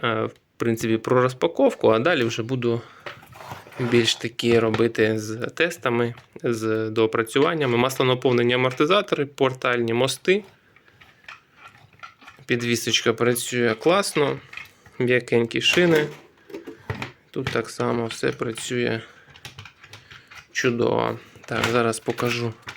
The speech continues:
ход підвіски. Ход підвіски класний, подивіться.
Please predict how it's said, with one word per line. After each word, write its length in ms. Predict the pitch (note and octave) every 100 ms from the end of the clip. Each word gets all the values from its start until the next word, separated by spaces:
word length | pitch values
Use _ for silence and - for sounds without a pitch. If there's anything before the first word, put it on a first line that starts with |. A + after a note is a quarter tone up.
| - - - - - - - -
ход 340 | - - B2 -
підвіски. 680 | C3 D3 F3+ F#3 - C#3 C3 C3 - - - _ _ _ _ _ _ - _ - _ _ _ _ _ _ _ _ _ - _ _ _ _ _ _ _ _ _ _ _ - - _ -
Ход 360 | - - D#3+
підвіски 540 | - B2 A#2+ B2 - -
класний, 580 | - A#2 A#2 - - C3 _ _
подивіться. 540 | - - A#2+ B2+ -